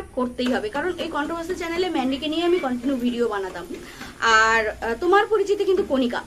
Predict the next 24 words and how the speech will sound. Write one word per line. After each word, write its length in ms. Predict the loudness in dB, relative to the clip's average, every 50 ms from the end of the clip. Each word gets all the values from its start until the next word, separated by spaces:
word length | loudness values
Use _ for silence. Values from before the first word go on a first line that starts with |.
| -6 -2
কারণ 200 | 0 2 4 4 2 4
কণিকার 340 | 4 2 2 4 4 2 2 4
দ্বারাই 320 | 4 4 4 4 4 2
কিন্তু 200 | 2 0 0 0
তুমি 240 | 0 -2 0 0 0 0 0 -6 -6 -4
সবার 200 | -2 0 0 0
কাছে 140 | -2 -4 -4
পরিচিতিটা 560 | -2 -2 -2 -2 -2 -2 -4 -4 -2 -2 -2 0 0
পেয়েছিলে। 320 | 0 0 0 -2 -6 -8 -8 -4
পয়সা 320 | 0 0 2 2 4 4 6 6
হয়তো 200 | 6 6 4 2 0
কণিকা 300 | 0 0 0 2 2 0
তেমন 280 | 0 0 -2 -2 -2 -2 -2
দিতে 200 | -4 -4 -6 -4 -2 -2
না 60 | 0
পারলেও, 360 | 0 0 -2 0 2 0 0 -2 -6 -12 -16 -16 -16 -16 -12 -6
আহ, 280 | -4 -2 0 0 -2 -4 -8 -12 -20 -20 -20 -20 -20 -20 -20 -20 -20 -20 -20 -20 -20 -20 -20 -20 -20 -20 -20 -20 -20 -20 -20 -20 -20 -14 -4 2
পরিচিতি 340 | 6 6 6 6 6 4 4
তোমার 280 | 2 2 0 0 0 0
দিয়ে 160 | -2 -4 -6
দিয়েছে। 340 | -4 -4 -4 -4 -4 -4 -8
তো 100 | -8 -6
যাই 220 | -2 2 4 6 6 6
হোক, 120 | 4 0